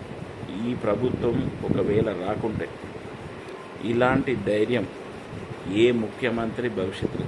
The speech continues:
చేయడు, ఈ రాష్ట్రంలోనూ చేయడు. రెండు లక్షల యాభై ఎనిమిది వేల కోట్లు ఒక బడ్జెట్ మొత్తం మీకు పేదవాళ్ళకి ఇచ్చిందంటే అది ఎంత గొప్ప హృదయం అని అర్థం చేసుకోవాలి.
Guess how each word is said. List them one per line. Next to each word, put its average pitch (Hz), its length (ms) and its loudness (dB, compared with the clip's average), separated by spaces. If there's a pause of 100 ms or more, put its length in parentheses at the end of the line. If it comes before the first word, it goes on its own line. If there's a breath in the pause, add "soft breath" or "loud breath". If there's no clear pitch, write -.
(140)
చేయడు, - 480 -2 (1040)
ఈ 104 120 -4
రాష్ట్రంలోనూ 123 760 2
చేయడు. - 540 -2
రెండు 123 300 4
లక్షల 117 460 2
యాభై 110 420 2
ఎనిమిది 110 260 -2
వేల 104 200 2
కోట్లు 123 640 0 (680)
ఒక - 160 0
బడ్జెట్ 135 540 2
మొత్తం 120 420 0
మీకు 113 260 -4
పేదవాళ్ళకి 104 580 2
ఇచ్చిందంటే 95 640 -2 (720)
అది 98 140 0
ఎంత 101 200 -2
గొప్ప 101 320 -2
హృదయం 98 500 0
అని 95 80 -2
అర్థం 85 340 -4
చేసుకోవాలి. - 380 -6